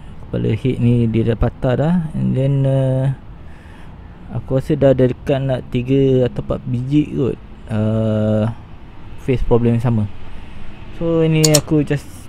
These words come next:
pasang balik lah, ah, exhaust baru ni. And then, ah, jangan lupa pasang dia punya gasket, ah, besi dia kat dalam. So, aku punya tinggal kat dalam.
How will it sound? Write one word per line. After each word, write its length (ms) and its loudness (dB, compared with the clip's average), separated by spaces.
pasang 240 -2
balik 300 2
lah, 60 -6
ah, 500 -2
exhaust 320 -6
baru 240 2
ni. 140 -2
And 240 -8
then, 220 -4
ah, 400 0
jangan 260 0
lupa 240 0
pasang 400 0
dia 100 0
punya 300 -2
gasket, 420 -2
ah, 800 -2
besi 320 -2
dia 240 0
kat 80 -4
dalam. 320 -4
So, 80 2
aku 240 2
punya 240 4
tinggal 320 4
kat 100 2
dalam. 300 4